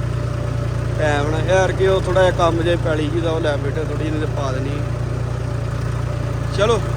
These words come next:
ਕੋਈ ਨਹੀਂ, ਬਾਬਾ ਸੁੱਖ ਰੱਖੂ ਤੇ ਪਾ ਦਾਂਗੇ ਅਗਲੇ ਸਾਲ।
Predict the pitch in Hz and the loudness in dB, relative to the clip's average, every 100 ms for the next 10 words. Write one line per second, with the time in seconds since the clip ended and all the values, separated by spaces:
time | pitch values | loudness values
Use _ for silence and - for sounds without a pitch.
0 | - - - 151 147 143 143 143 - - | -2 -2 -2 0 0 0 -2 -2 -2 -2
1 | - - - - - - - 156 151 151 | -2 -2 -2 -2 -2 -2 0 0 0 0
2 | - - - 151 165 156 151 151 147 147 | 0 -2 0 0 0 0 0 0 0 0
3 | 143 143 139 139 143 | 0 -2 -2 0 0